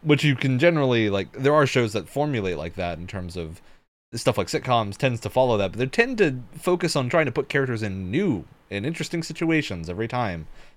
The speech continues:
And then it's more about the characters than the actual show. And that can work for video games. Like, video games can definitely have a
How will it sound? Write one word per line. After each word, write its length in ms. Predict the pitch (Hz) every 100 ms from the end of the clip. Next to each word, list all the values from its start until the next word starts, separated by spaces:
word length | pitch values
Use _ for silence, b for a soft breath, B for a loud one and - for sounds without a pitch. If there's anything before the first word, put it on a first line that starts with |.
| -
And 100 | 104
then 80 | 110
it's 120 | 110
more 140 | 107
about 160 | 104 113
the 60 | -
characters 500 | 208 160 120 90 92
than 120 | 107
the 60 |
actual 320 | 107 110 135 127
show. 240 | 135 98
And 100 | 98
that 140 | 180
can 140 | - 135
work 180 | 180 -
for 140 | 135
video 240 | 131 135
games. 400 | 95 85 65 50
Like, 160 | 98 101 - b b _ -
video 180 | 139 131
games 340 | 120 117 - -
can 160 | 113
definitely 480 | 101 139 147 120 110
have 320 | 110 127 110 95 - - - -
a 140 | 107